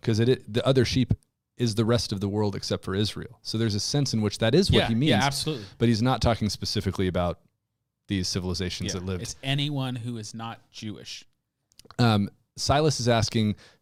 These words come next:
Speaker 1: so Jesus is unique in his resurrection. Um, I think he means isn't. Oh yeah, isn't unique in his resurrection. Moroni also resurrected.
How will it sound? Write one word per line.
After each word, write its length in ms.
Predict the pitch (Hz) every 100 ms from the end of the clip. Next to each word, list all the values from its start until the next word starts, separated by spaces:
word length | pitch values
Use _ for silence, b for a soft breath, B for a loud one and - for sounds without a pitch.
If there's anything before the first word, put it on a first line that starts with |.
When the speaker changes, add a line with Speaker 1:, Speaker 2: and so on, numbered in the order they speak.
| _
Speaker 1:
so 180 | - 117
Jesus 440 | 107 143 156 180
is 180 | - 117
unique 400 | 120 117 131 123
in 100 | 113
his 160 | 110 101
resurrection. 800 | 110 104 101 104 101 - 85 82 - _ _ _ _
Um, 260 | 110 101 95
I 60 | 120
think 160 | 123
he 60 | 117
means 180 | 110 -
isn't. 340 | 113 95 87 -
Oh 60 |
yeah, 140 | 139 123
isn't 240 | 143 139 135
unique 280 | 117 110
in 60 | 107
his 120 | 101
resurrection. 500 | 110 95 101 - 104
Moroni 420 | 101 110 113 113 110
also 320 | 104 104 110
resurrected. 600 | 104 98 101 98 101